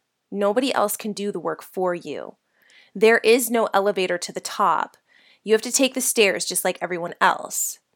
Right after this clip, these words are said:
Anyone who comes down on you for not being an expert on your first day for not being an M V P or a gold medalist right out the gate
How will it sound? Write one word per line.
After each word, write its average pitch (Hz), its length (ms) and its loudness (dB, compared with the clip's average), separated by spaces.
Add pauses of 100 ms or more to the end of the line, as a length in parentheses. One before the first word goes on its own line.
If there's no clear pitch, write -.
(180)
Anyone 311 320 4
who 339 160 2
comes 254 300 0
down 220 300 4
on 185 180 0
you 175 120 -6
for 190 200 -6
not 190 260 0
being 202 260 0
an 175 160 -4
expert - 520 -2
on 175 120 -4
your 170 140 -8
first 214 400 -4
day 156 480 -4 (520)
for - 180 0
not 214 260 4
being 220 220 4
an 208 100 2
M 226 300 0
V 226 160 -4
P 208 380 -4
or 180 120 -2
a 170 180 -10
gold 220 320 2
medalist 202 580 0
right 190 380 6
out 208 220 8
the 190 100 -4
gate 160 480 -8